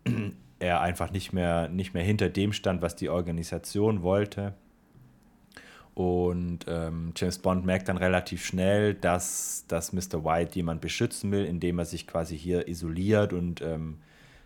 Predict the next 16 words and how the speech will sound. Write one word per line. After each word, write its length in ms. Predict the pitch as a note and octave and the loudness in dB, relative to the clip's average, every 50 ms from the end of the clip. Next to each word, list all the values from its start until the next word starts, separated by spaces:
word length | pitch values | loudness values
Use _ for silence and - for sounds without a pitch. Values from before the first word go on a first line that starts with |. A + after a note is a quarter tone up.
| _ _ - | _ _ -6
quasi 460 | - - E2+ E2+ E2+ F2 E2 E2 D#2+ | 0 0 0 2 2 -2 -2 -2 0
untergetaucht 880 | - A2+ A#2 B2 A#2+ A2 F#2 G2 F#2 - - F2+ F2+ F#2 F#2 - - F2 | 2 2 4 4 4 4 2 2 -2 2 4 6 6 4 4 0 -4 -2
ist, 260 | F2+ F2 - - - | -2 -2 -4 -6 -14
beziehungsweise 640 | - - - - F2 E2 E2 E2 - D#2+ D#2 D#2 D#2+ | -14 -10 -6 -4 -4 -4 -4 -4 -4 -4 -4 -4 -6
sich 220 | D#2+ E2+ D#2+ - | -8 -6 -6 -6
auch 100 | C#2 D2 | -8 -6
dann 240 | - - D#2 D2+ D2+ | -6 -6 -6 -6 -6
töten 400 | - - F#2 F2+ F2 - - E2+ | -4 0 0 0 0 0 -4 -6
lassen 560 | E2 D#2+ D#2 E2 E2 - - E2+ D#2+ D#2 D#2 - | -6 -4 -4 -4 -4 -4 -6 -8 -8 -8 -8 -10
möchte, 600 | D2+ D#2 D2+ D2+ D#2 E2 F2+ F#2 F2+ - - F2 | -10 -8 -6 -4 -2 -2 -2 -2 -2 -4 -6 -6
beziehungsweise 840 | D2+ D#2 D2+ - - D#2+ D2+ D2+ - - D#2+ D#2 D#2 - D2+ C#2+ - - - | -6 -6 -8 -8 -6 -6 -6 -6 -6 -4 -4 -4 -4 -4 -8 -8 -8 -10 -14
sich 320 | - E2 E2+ D#2+ D#2 - | -8 -4 -4 -4 -4 -4
selbst 400 | - - E2+ D#2+ - - - - | -4 -2 -2 -2 -4 -6 -6 0
umbringt. 640 | G#2 G2+ G2+ G2+ F#2+ - - F#2+ F#2 F#2+ F#2 F#2 - - - - - - - - - - - - - _ | 0 0 2 0 -2 0 0 0 0 0 -4 -6 -10 -18 -20 -20 -20 -20 -20 -20 -20 -20 -20 -20 -16 _
Ähm, 680 | - E2+ E2+ E2+ E2+ E2+ E2+ E2 E2+ E2+ E2+ D#2 G#1 - - - - _ - - _ _ _ - - | -2 0 2 2 2 0 0 -2 -2 -4 -4 -6 -8 -12 -16 -20 -20 _ -20 -20 _ _ _ -8 -2
und 320 | - G#2+ G#2+ G#2+ G#2+ G2+ | 0 2 4 2 2 0